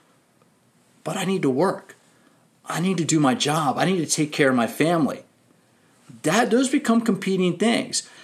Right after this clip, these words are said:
That's why I think Doctor Balduzzi's program, the Fit Father Project, is so important. Because what you're gonna hear about on the podcast today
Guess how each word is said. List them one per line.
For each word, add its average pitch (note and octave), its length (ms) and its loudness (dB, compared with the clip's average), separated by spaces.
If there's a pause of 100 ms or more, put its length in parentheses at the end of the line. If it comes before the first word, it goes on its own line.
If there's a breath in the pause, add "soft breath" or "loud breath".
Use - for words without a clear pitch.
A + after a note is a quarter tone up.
That's F#3+ 240 4
why A3 200 4
I E3 80 2
think D#3+ 400 0
Doctor D3+ 280 2
Balduzzi's C#3 560 2
program, E3+ 480 2
the B2+ 80 2
Fit D#3+ 220 0
Father A#3 320 2
Project, B2+ 460 0
is - 180 2
so C#3 480 2 (260 loud breath)
important. C3+ 680 0 (460 soft breath)
Because D#3 260 2
what A3+ 220 2
you're B3 80 0
gonna G#3+ 160 2
hear F#3 180 4
about D#3+ 260 4
on D3 100 2
the C3+ 60 0
podcast G3 640 2
today B2+ 460 0